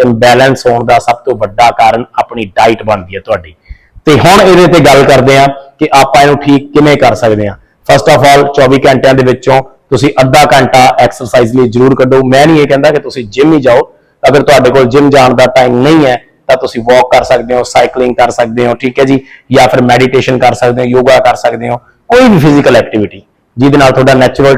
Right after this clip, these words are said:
ਟੈਸਟੋਸਟੇਰੋਨ ਪ੍ਰੋਡਕਸ਼ਨ ਹੈ ਉਹ ਅਪ ਹੋਣੀ ਸ਼ੁਰੂ ਹੋਏਗੀ, ਠੀਕ ਹੈ ਜੀ। ਉਸ ਤੋਂ ਬਾਅਦ ਕੀ ਹੈ ਕਿ ਲੋਅਰ ਬਾਡੀ ਪਾਰਟ ਦੀ ਟ੍ਰੇਨਿੰਗ ਥੋੜ੍ਹੀ ਬਹੁਤ ਜ਼ਰੂਰ ਕਰਿਆ ਕਰੋ।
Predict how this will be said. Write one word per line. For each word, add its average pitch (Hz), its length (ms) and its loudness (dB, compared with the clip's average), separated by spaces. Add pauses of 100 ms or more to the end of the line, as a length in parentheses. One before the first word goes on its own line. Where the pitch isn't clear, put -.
ਟੈਸਟੋਸਟੇਰੋਨ 120 480 -4
ਪ੍ਰੋਡਕਸ਼ਨ 117 480 -4
ਹੈ 135 100 0
ਉਹ 123 200 0
ਅਪ - 160 -6
ਹੋਣੀ 123 180 -4
ਸ਼ੁਰੂ 143 280 0
ਹੋਏਗੀ, 98 360 -2
ਠੀਕ 131 160 -6
ਹੈ 151 60 2
ਜੀ। 156 100 2 (440)
ਉਸ 175 80 2
ਤੋਂ 180 160 0
ਬਾਅਦ 156 400 2
ਕੀ 123 220 2
ਹੈ 92 40 -2 (340)
ਕਿ 160 80 0
ਲੋਅਰ 180 300 4
ਬਾਡੀ 151 360 2
ਪਾਰਟ 135 260 2
ਦੀ 139 100 2
ਟ੍ਰੇਨਿੰਗ 135 460 -2
ਥੋੜ੍ਹੀ 139 200 2
ਬਹੁਤ 127 240 0 (120)
ਜ਼ਰੂਰ 143 280 2
ਕਰਿਆ 113 260 2
ਕਰੋ। 110 260 -6